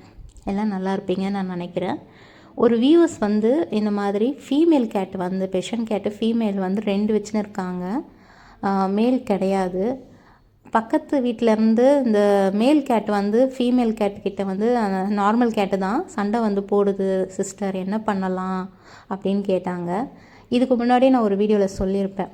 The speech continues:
நீங்க வாங்குற மாதிரி ஒரு ஐடியா வந்துச்சுன்னா, நீங்க வந்து பேரா வாங்கிடுங்க.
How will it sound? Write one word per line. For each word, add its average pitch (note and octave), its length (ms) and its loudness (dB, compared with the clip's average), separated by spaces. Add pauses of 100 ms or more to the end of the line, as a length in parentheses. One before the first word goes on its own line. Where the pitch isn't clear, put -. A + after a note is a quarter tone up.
(640)
நீங்க G#3+ 320 2
வாங்குற G#3+ 560 2
மாதிரி G3+ 380 0
ஒரு G3+ 140 2
ஐடியா G3 360 0
வந்துச்சுன்னா, F#3+ 680 -4 (420)
நீங்க A3+ 220 2
வந்து A3 260 0
பேரா G#3+ 340 4 (100)
வாங்கிடுங்க. F#3+ 720 -2